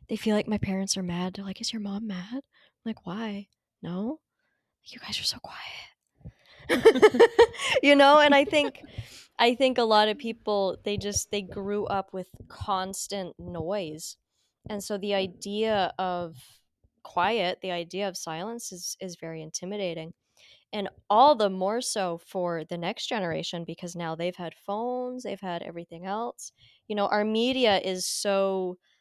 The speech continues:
Speaker 1: flashy. It's so, um, which is also why none of us are sleeping well. That's already been, like, proven scientifically. <laughs> The way that we're consuming
Speaker 2: Oh,
Speaker 1: media,
Speaker 2: yeah.
Speaker 1: you know, it's, like, short little videos, and the videos are all chopped up. And the more that we keep on doing that, and the more that we consume that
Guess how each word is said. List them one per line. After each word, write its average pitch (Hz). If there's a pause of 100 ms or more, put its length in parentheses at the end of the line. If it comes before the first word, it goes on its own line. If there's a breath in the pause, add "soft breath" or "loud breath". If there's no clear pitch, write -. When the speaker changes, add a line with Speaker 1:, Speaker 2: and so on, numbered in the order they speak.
(380)
Speaker 1:
flashy. 196
It's -
so, 185
um, 170 (480)
which 208
is 196
also 196
why 175
none 175
of 175
us 180
are 180
sleeping 175
well. 196
That's 180
already 175
been, 170
like, 170 (120)
proven 190
scientifically. 214 (400 loud breath)
<laughs> 262
The 247
way 233
that 240
we're 220
consuming 208
Speaker 2:
Oh, 233
Speaker 1:
media, 196
Speaker 2:
yeah. 170
Speaker 1:
you 185
know, 180
it's, 170
like, 180 (260 loud breath)
short -
little 202
videos, 185
and 175
the 175
videos 190
are 185
all 175
chopped 180
up. 175
And 180
the 180
more 208
that 208
we 208
keep 208
on 180
doing 180
that, 170
and 165
the 175
more 180
that 185
we 185
consume 175
that 208